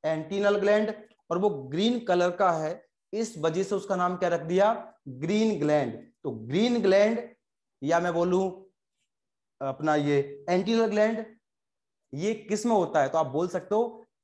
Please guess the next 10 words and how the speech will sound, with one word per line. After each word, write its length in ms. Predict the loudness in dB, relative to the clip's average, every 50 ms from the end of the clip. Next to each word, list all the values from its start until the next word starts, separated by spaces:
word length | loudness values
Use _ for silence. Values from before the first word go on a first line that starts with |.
| -4
aquatic 600 | -4 -4 -4 -6 -10 -10 -8 -8 -6 -6 -8 -8 -10 -10 -4 -2
arthropoda, 680 | -2 -2 -2 -4 -6 -8 -6 -4 -6 -6 -4 -6 -8 -10 -16 _ _ _ _ _ _ _ _ _ _ _ _ _ _ _ _
पानी 240 | 0 0 0 0 0
में 100 | 0 2
रहने 200 | 2 2 2 2
वाले 220 | 0 0 0 0
arthropoda, 720 | -2 -2 -2 -2 -2 -2 -2 -6 -6 -4 -4 -4 -4 -4 -8 -10 -14 _ _ _ _ _ _ _ _ _ _ _
ठीक 180 | -2 -2 0 0
है, 100 | 0 2
यानी 280 | 2 2 2 0 -2